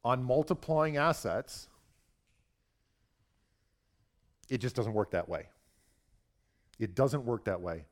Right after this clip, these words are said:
And here to tell you that offensive bit of news is Jesus himself. Luke sixteen, ten through twelve.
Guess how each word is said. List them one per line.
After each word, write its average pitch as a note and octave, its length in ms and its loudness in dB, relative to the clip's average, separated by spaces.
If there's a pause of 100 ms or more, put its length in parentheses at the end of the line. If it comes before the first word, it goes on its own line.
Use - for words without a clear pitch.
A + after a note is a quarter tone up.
(320)
And C3+ 120 0
here A#3+ 120 6
to E4 60 2
tell G#3+ 240 2
you D3 160 2
that G2+ 320 2
offensive D#3 500 -4
bit D#3 140 2
of C#3 80 -2
news G#2 400 -8 (800)
is G#3 160 2
Jesus D3 340 -2
himself. - 460 -6 (1800)
Luke A#3+ 200 6
sixteen, E3 640 0 (240)
ten D3+ 160 4
through D3+ 140 -2
twelve. F#2+ 360 -2